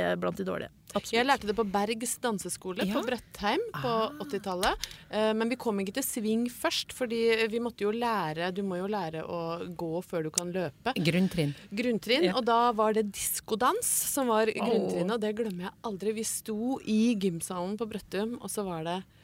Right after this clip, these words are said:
Speaker 2: fru Berg og herr Berg viste
Speaker 3: Åh.
Speaker 2: oss da til siden sammen. Vrikk, vrikk, til siden
Speaker 3: Åh.
Speaker 2: sammen. Vrikk, vrikk.
Speaker 3: Åh.
Speaker 2: Og så
Speaker 3: Vet du, der fikk
Speaker 2: et
Speaker 3: du noe
Speaker 2: skudd bak.
Speaker 3: sjakk-
Speaker 2: Vrikk, vrikk. Snu deg rundt.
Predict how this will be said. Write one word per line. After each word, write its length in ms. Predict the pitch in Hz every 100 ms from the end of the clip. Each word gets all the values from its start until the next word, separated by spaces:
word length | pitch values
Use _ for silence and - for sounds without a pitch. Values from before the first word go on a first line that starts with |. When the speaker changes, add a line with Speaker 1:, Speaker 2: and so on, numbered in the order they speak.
| - - -
Speaker 2:
fru 160 | 196
Berg 360 | 185 185 208 220
og 80 | 202
herr 120 | 196
Berg 260 | 180 196 214
viste 260 | 190 156
Speaker 3:
Åh. 20 | 170
Speaker 2:
oss 120 | -
da 160 | 165 190 - - -
til 100 | 180
siden 460 | - 208 170 156 180
sammen. 440 | - 160 156 254 -
Vrikk, 320 | 175 185 - - -
vrikk, 340 | 190 370 - - -
til 100 | 247
siden 240 | 185 165
Speaker 3:
Åh. 760 | 196 202 226 240 254 202 185 185
Speaker 2:
sammen. 0 |
Vrikk, 260 | 285 - - -
vrikk. 260 | 220 415 -
Speaker 3:
Åh. 640 | 240 370 339 294 269 247 240
Speaker 2:
Og 60 |
så 280 | 262 262 330
Speaker 3:
Vet 100 | 214
du, 80 | 240
der 180 | 202 240
fikk 120 | 269
Speaker 2:
et 80 | -
Speaker 3:
du 120 | 262
noe 160 | 220 214
Speaker 2:
skudd 120 | 208
bak. 180 | 202 -
Speaker 3:
sjakk- 140 | 202
Speaker 2:
Vrikk, 340 | 214 262 247 - 226
vrikk. 560 | 220 403 - - 254
Snu 240 | 359 370 349
deg 240 | 339 330
rundt. 200 | 294 277